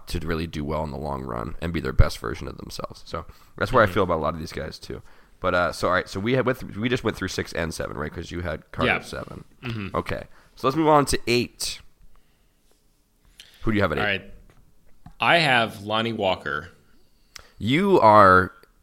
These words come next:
Speaker 1: the, the current, like, the guy in the front of the parade who's marching with that big baton in, like, the marching band. Is it the, who's that? What's that his name? Any marching band people out there?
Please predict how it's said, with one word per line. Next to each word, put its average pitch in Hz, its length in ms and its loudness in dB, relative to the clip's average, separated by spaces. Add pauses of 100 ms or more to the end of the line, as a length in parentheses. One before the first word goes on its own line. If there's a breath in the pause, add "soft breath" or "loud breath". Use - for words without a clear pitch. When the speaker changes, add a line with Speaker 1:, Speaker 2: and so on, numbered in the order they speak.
(580)
Speaker 1:
the, 98 600 2 (220)
the 98 100 -2
current, 143 480 8 (160)
like, 92 300 0 (340)
the 101 140 -4
guy 123 220 4
in 139 80 0
the 127 80 -2
front 110 260 0
of 98 60 -2
the 98 60 0
parade 90 540 2 (580 soft breath)
who's - 200 -4
marching 98 320 2
with 95 120 -4
that 85 160 -6
big 87 160 0
baton 90 540 4 (400)
in, 90 100 -4
like, 85 180 -2
the 87 80 2
marching 82 380 0
band. 82 360 -2 (560 soft breath)
Is - 80 -14
it - 60 -8
the, - 100 -4 (220)
who's 107 220 2
that? 110 260 0 (400)
What's 98 160 -8
that 117 80 0
his 113 160 -4
name? 117 340 -2 (180)
Any 101 120 0
marching 98 300 2
band 95 160 4
people 101 220 8
out 87 160 -4
there? 85 200 -2